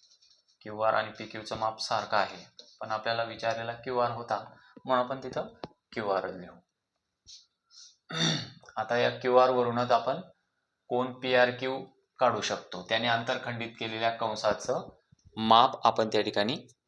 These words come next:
टाकू शकतो. <clears throat> चौथं,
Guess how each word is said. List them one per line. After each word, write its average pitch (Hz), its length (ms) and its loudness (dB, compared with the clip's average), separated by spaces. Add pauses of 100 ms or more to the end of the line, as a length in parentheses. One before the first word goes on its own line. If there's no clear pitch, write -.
टाकू 104 260 4
शकतो. - 480 -2 (2250)
<clears throat> - 1120 -2
चौथं, 110 520 -8